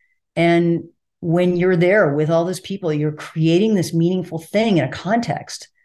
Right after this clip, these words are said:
with a group like, like a,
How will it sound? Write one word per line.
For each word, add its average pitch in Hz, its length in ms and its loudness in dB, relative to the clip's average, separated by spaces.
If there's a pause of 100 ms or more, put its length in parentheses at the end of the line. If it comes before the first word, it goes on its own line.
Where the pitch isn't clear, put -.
(380)
with 170 160 2
a 165 60 2
group 214 460 0
like, 147 340 -4 (640)
like 175 200 -6
a, 202 160 -2